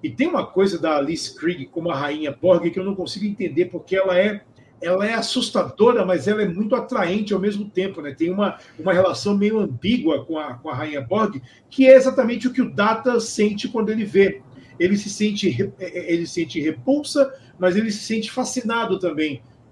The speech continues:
pelo que ele tá vendo. Então, eu acho que é um filme muito, muito bacana. Depois, n-, não,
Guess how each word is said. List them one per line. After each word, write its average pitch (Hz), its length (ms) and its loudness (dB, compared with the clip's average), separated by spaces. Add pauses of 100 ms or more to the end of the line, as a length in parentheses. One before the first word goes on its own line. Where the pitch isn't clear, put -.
pelo 180 180 4
que 175 120 0
ele 156 100 2
tá 156 140 -4
vendo. 113 400 -12
Então, 175 140 -2
eu 185 60 4
acho 202 220 0
que 214 80 0
é 208 40 2
um 185 80 -2
filme 202 340 0
muito, 247 680 0 (340)
muito 247 280 -2
bacana. 175 480 0
Depois, 269 640 4
n-, 180 180 -6 (160)
não, 170 400 -4